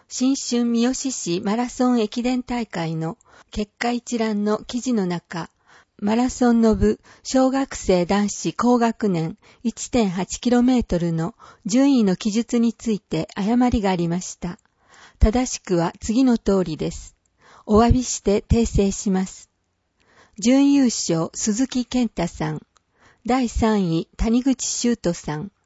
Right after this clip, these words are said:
リサイクル用品無料の登録。譲りますはありません。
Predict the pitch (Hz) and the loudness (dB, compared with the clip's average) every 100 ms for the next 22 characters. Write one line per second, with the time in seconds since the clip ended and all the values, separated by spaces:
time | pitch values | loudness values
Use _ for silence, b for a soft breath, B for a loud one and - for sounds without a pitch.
0 | _ _ _ _ _ _ _ _ _ _ | _ _ _ _ _ _ _ _ _ _
1 | _ _ _ _ _ _ _ _ _ - | _ _ _ _ _ _ _ _ _ -4
2 | 220 - 262 269 277 277 269 262 233 - | -2 2 0 0 0 2 2 2 0 -2
3 | 175 175 - 190 190 240 247 233 - 214 | -6 -6 -4 -2 2 4 4 2 2 2
4 | 214 208 202 - 185 - _ _ _ _ | 2 2 -2 -2 -2 -4 _ _ _ _
5 | _ _ _ _ _ _ _ 214 220 269 | _ _ _ _ _ _ _ -2 0 2
6 | 269 262 269 - 170 170 - 190 196 202 | 4 2 -2 -4 -2 -4 -6 -4 0 0
7 | 208 - 185 165 | -2 -4 -4 -4